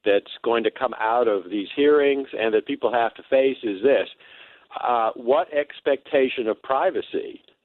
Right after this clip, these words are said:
do individuals who you have Facebook accounts, what expectation of privacy do they have, uh, with this company uh, about the information that they are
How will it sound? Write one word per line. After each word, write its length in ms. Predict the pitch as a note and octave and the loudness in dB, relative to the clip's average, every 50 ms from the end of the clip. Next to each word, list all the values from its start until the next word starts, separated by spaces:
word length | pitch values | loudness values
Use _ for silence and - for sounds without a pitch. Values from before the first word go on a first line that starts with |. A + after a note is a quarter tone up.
| - G2+ | -10 -2
do 360 | A2 B2+ B2+ B2+ B2 A#2+ A#2 | 2 4 4 6 6 4 4
individuals 800 | B2+ C#3 D3+ D#3+ D3 C#3+ C3+ B2+ - B2+ A#2+ A2+ G#2+ G#2 G2+ - - - - | 4 2 2 4 4 4 4 2 2 2 2 4 4 2 2 -2 -6 -8 -4
who 260 | - A#2+ G#2+ G#2 G2+ - | -2 -2 0 0 -2 -4
you 180 | A2 G#2 G2+ G2 | -4 -4 -4 0
have 200 | A#2 A2 G2+ G2 | 0 0 0 2
Facebook 440 | - C3 B2+ B2+ - - - G#2 - | 2 2 0 0 0 -2 -4 -4 -4
accounts, 420 | - - C#3 C3+ B2+ G#2 G2 - | -4 -4 -2 0 0 0 -2 0
what 140 | A2 C3 D#3 | 0 0 2
expectation 540 | G3 F#3 - - D#3 - D#3 C#3 C3+ - - | 0 -2 -4 -8 -4 0 0 0 0 0 -4
of 80 | G#2+ - | -6 -2
privacy 460 | A#2 A2+ B2 B2+ B2+ - - A2+ G2+ | 0 0 0 0 -2 -4 -8 -12 -8
do 100 | G2+ G2+ | -6 -2
they 240 | F#2 F#2+ F#2 F2+ F2 - | 0 0 0 0 -2 -2
have, 500 | - D#3 F3 D#3 G#2+ C2+ A#1+ C#2+ F2 - - - _ _ _ _ _ _ _ _ _ _ _ _ - | -2 0 0 0 0 0 -2 -4 -6 -8 -10 -12 _ _ _ _ _ _ _ _ _ _ _ _ -4
uh, 140 | - G2 G2 | -2 0 0
with 240 | G#2 A2+ C3+ D#3 D#3 - - | 2 4 2 2 2 0 0
this 140 | C#3+ C3 - - - | 0 0 -2 -4 -4
company 680 | D3+ D3+ E3 E3 - A#2+ G2 G2 F#2+ F#2+ F#2 F2+ F#2+ - _ _ _ _ _ - - | -2 -2 -2 -2 -2 -4 -4 -2 -2 0 0 -2 -2 -4 _ _ _ _ _ -12 -6
uh, 300 | - G#2+ G#2 G#2 G#2 G#2 - | -2 0 0 2 2 0 0
about 360 | - A#2+ B2 A#2+ A#2+ B2 - | 0 0 0 0 0 -2 -4
the 180 | A#2 A2+ A2+ B2+ | -4 -2 0 0
information 640 | C3+ C#3 - C3 A#2 A#2+ A#2+ C3 C#3+ - - G#2+ G2 | 0 0 -2 -4 0 2 2 2 2 0 -4 -6 -4
that 180 | G2+ F#2 - | -6 -4 0
they 280 | - A2+ A2+ A#2+ B2 A#2 | 2 2 4 4 2 2
are 240 | - G#2 G2+ G2 F#2+ | 0 0 0 0 0